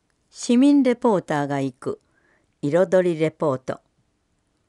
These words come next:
このコーナーでは、市民レポーターが取材した地域の話題を紹介します。キューアールコードが載っています。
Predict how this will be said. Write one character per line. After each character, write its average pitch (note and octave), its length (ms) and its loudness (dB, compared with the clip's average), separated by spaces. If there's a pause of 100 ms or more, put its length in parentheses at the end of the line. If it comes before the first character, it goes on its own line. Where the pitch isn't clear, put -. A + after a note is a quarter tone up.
(640)
こ C4 140 -4
の C#4 140 2
コ B3+ 200 0
ー G#3+ 40 0
ナ D#3+ 220 0
ー - 40 -2
で C#3+ 120 -2
は、 C3+ 200 -8 (340)
市 - 260 -2
民 C4 240 4
レ A#3 140 0
ポ A#3 220 -2
ー G#3 40 -4
タ F3 220 -4
ー D#3+ 40 -6
が D#3+ 160 -6
取 E3 220 -6
材 D#3+ 240 -2
し - 140 -16
た - 180 -8 (300)
地 G#3 240 -4
域 E3+ 180 -6
の D#3+ 140 0
話 D#3 140 -2
題 D#3 260 -4
を F3 60 -4
紹 D3+ 360 -6
介 C#3 240 -6
し C3+ 160 -10
ま C3 160 -4
す。 - 280 -12 (1700)
キ B3+ 140 -2
ュ A#3+ 80 2
ー A#3+ 40 2
ア A#3+ 40 2
ー - 20 2
ル A3+ 140 -2
コ G#3 180 0
ー F#3 60 2
ド D#3 120 -2
が D3+ 140 0
載 D3 120 0
っ - 20 -16
て - 180 -6
い C#3 80 0
ま C#3 180 -2
す。 - 280 -6